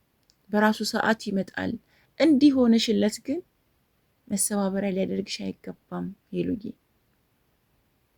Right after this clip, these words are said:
እና በጣም ነው ያዘንኩት። አንቺም ራሱ እየመጣሽ አንተክትኪያት። በቃ የራሴ ነው ብለሻል፣ እኔን ይፈልገኛል ብለሻል፣ እኔን ይወደኛል፣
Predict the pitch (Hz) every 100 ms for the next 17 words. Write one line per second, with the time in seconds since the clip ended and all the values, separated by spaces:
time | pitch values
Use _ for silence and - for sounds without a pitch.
0 | _ 196 202 196 185 175 170 - 175 -
1 | 175 - - _ _ _ _ - 208 202
2 | 226 214 202 202 208 190 202 202 - 240
3 | - _ _ _ - 190 190 202 - 190
4 | - 180 - - _ _ - 196 - -
5 | _ _ _ _ _ _ _ _ _ 170
6 | - 226 220 220 233 214 202 214 226 320
7 | 427 _ _ _ _ - 214 214 208 208
8 | 196 202 202 208 190 202 220 - 320 349
9 | _ _ _ - 196 208 196 190 196 202
10 | 196 196